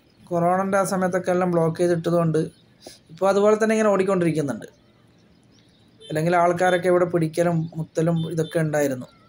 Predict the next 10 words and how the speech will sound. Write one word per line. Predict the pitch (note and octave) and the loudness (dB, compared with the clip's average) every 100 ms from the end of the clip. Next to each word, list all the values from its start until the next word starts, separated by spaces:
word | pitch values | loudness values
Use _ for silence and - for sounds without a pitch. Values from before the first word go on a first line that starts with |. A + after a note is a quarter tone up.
| _ - | _ -20
പക്ഷെ | _ - | _ -10
അതൊക്കെ | C#3+ C#3+ D#3 | -10 -6 -6
ഇവിടെ, | D3+ D#3 - - _ _ _ - | -4 -4 -4 -12 _ _ _ -4
ഇവിടെ | E3+ F#3 | 2 4
എഴുതി | F3+ G#3 G3+ | 4 4 4
ഓരോ | G3+ G3 | 2 2
കാര്യങ്ങൾ | F#3 F#3+ F#3+ | 0 0 0
ഇവിടെ | F#3+ F#3 F3+ - _ E3 | 2 2 0 -4 _ -8
വെച്ചിട്ടുണ്ട്. | D#3+ D#3 D3 B2+ E2+ - _ _ _ _ _ _ - D#3 | -6 -6 -6 -10 -12 -20 _ _ _ _ _ _ -12 -8
അതൊക്കെ | D#3 F3 | -4 0